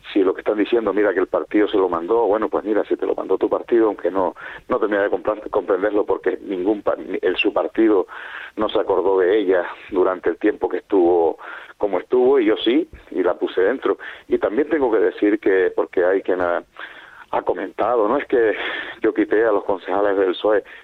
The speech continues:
con todo mi pesar del alma, lo he dicho en muchísimas ocasiones, que estaba trabajando con ellos, pues,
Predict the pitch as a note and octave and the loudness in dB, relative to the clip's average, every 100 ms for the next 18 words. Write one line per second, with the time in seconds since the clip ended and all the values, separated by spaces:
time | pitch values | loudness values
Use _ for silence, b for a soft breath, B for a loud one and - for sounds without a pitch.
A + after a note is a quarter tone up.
0 | - - G#2 F#2+ - A2 G#2+ G2+ F#2+ - | -20 -2 -2 -2 0 2 2 2 0 0
1 | G2+ F2+ F2 G2 G2 F2 F2+ F2+ F2 F#2 | -2 0 2 2 0 0 0 -2 -2 -6
2 | G#2+ E2+ F2+ F2 - G2+ F#2+ B B B | -4 -4 -2 -4 -2 -4 -4 B B B
3 | - - G#2+ G2 G2 G2+ G2 F2 G2 G2 | -8 -2 0 2 0 0 0 2 2 2
4 | - _ _ F2 F2+ | -2 _ _ -4 -4